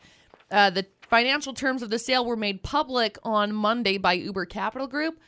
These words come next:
According to the press release, Uber Capital Group arranged for an eleven million, uh, ten-year term loan for the acquisition of Namdar Real Estate Group, or Realty Group, excuse me,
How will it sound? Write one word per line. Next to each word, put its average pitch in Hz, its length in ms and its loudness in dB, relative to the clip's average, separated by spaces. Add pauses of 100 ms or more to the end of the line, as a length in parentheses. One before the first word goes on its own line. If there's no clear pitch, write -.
(200)
According 330 240 -4
to 320 60 -6
the 269 80 -4
press 302 340 0
release, 254 340 -6
Uber 247 180 -4
Capital 247 360 2
Group 214 220 -2
arranged 214 380 -2
for 208 120 2
an 202 320 0
eleven 240 640 0
million, 226 560 0 (640)
uh, 185 260 2
ten-year 233 920 0 (240)
term 220 520 -4 (100)
loan 185 600 0
for 196 160 -8
the 185 220 -4
acquisition 190 580 -2
of 180 180 -2
Namdar 180 600 -2
Real 180 180 -6
Estate 165 360 -8
Group, 190 340 -4 (800)
or 233 100 -4
Realty 208 360 -2
Group, 170 220 -4
excuse 196 300 -8
me, 175 180 -4